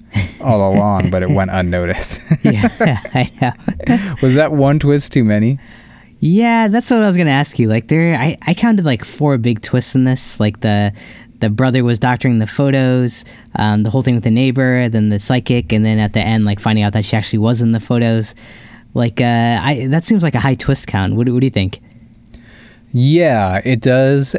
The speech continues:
Speaker 1: And then, like, you're so thoroughly, I, I assume if you see her face in one of these photos, you gotta be staring at that entire photo for a long time.
Speaker 2: Yeah, right.
Speaker 1: So, like, theoretically, that one photo,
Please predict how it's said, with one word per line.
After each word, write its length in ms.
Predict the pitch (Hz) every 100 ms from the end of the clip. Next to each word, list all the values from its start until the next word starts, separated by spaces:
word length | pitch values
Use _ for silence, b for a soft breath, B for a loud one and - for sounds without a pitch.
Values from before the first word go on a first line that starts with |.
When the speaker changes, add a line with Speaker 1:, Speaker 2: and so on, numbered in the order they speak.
| -
Speaker 1:
And 200 | 110 113
then, 140 | 110
like, 220 | 110 104
you're 180 | 113 110
so 520 | - - - 156 165
thoroughly, 640 | 139 139 135 123 101 92 98
I, 140 | 107 - -
I 100 | 131
assume 420 | 120 - 196 180
if 140 | 117
you 120 | 139 139
see 280 | - 123
her 160 | 107 117
face 400 | - 120 113 -
in 100 | 98
one 100 | 98
of 60 | 104
these 240 | 98 -
photos, 500 | - 98 107 123 143 B B B -
you 120 | 113
gotta 260 | 113 147 120
be 100 | 98
staring 380 | - 123 120 101
at 80 |
that 180 | 95 95
entire 460 | 90 - 113 113 90
photo 420 | - 98 92 85
for 240 | - 82
a 60 | 87
long 320 | 92 95 90
time. 420 | - 92 85 - -
Speaker 2:
Yeah, 320 | 107 101 87 B B B - -
right. 180 | 92 92
Speaker 1:
So, 100 | 131
like, 220 | 123 117
theoretically, 640 | - 190 147 170 156 131
that 140 | 110 110
one 220 | 117 139
photo, 580 | 127 139 139 113 101 104